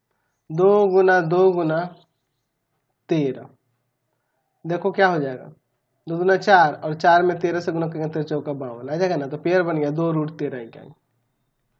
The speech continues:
ठीक है, यहाँ देख रहे हैं ना।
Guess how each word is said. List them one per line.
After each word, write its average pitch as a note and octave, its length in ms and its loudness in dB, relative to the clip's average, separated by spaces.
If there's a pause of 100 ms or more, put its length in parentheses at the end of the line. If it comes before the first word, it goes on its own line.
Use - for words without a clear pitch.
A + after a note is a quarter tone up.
(1700)
ठीक F#3+ 120 0
है, B3+ 100 2 (880)
यहाँ E3 120 -2
देख A3+ 140 2
रहे G#3 100 4
हैं E3 80 2
ना। C#3+ 260 -6